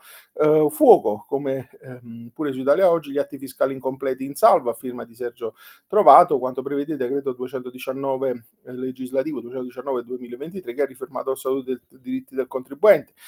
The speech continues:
Non sono annullabili gli atti fiscali se mancano le informazioni essenziali. L'omessa indicazione dell'ufficio presso cui ottenere informazioni sull'atto notificato, del responsabile del procedimento, dell'organo deputato al riesame del giudice competente non comportano l'annullamento della pretesa tributaria, prevede l'articolo uno del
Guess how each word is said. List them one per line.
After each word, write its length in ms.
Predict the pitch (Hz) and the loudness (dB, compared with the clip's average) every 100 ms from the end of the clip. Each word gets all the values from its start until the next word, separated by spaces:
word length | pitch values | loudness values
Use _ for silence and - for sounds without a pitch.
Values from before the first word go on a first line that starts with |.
| - _ | -20 _
Non 160 | 113 117 | -12 -8
sono 160 | 120 | -6
annullabili 600 | 123 123 139 156 151 143 | -6 -4 4 4 4 -2
gli 60 | 139 | 2
atti 320 | 135 - - | 0 -2 -18
fiscali 460 | 139 139 - 180 170 | -12 -8 2 2 2
se 120 | 156 | -4
mancano 300 | 151 147 151 | -2 -2 -2
le 60 | 151 | -4
informazioni 500 | - 160 151 156 156 | -4 -4 -4 -6 -8
essenziali. 540 | 151 180 190 240 147 | -6 -4 6 6 6
L'omessa 300 | 120 123 - | 0 -8 -14
indicazione 400 | 123 123 - 127 | -10 -8 -8 -6
dell'ufficio 420 | 123 123 - 147 | -6 -6 -8 -6
presso 280 | 135 127 135 | -4 -4 -4
cui 100 | 131 | -6
ottenere 300 | 127 127 127 | -4 -4 -6
informazioni 500 | 135 135 135 131 156 | -6 -6 -6 -6 -8
sull'atto 340 | 139 120 113 120 | -4 -2 -2 -4
notificato, 680 | 120 135 214 160 92 - - - - _ | -10 -12 0 4 4 0 -16 -20 -20 _
del 120 | 127 | -2
responsabile 540 | 127 - 127 - 135 135 | 0 0 2 4 4 0
del 100 | - | 0
procedimento, 640 | 139 180 196 156 107 107 | -2 -2 -2 -2 -4 -10
dell'organo 340 | 110 131 123 | -6 -4 -4
deputato 420 | 123 123 123 120 127 | -6 -6 -4 -4 -4
al 60 | |
riesame 400 | 151 180 139 127 | -4 -2 -2 -2
del 100 | 160 | -4
giudice 360 | 143 143 139 139 | -4 -6 -6 -4
competente 520 | 143 180 160 127 123 | -2 -2 -2 -4 -8
non 140 | 139 | -6
comportano 460 | 165 160 120 - 123 | -4 -2 -2 -4 -6
l'annullamento 720 | 135 135 143 151 131 127 135 | -6 -4 -2 0 0 -4 -4
della 140 | 139 139 | 0 0
pretesa 440 | 123 123 123 120 | -2 -6 -8 -8
tributaria, 500 | 123 135 214 190 123 | -8 0 4 4 2
prevede 280 | 113 113 113 | -8 -10 -10
l'articolo 420 | 107 120 113 175 | -10 -8 -4 -2
uno 160 | 190 123 | -2 -2
del 300 | 120 110 | -4 -6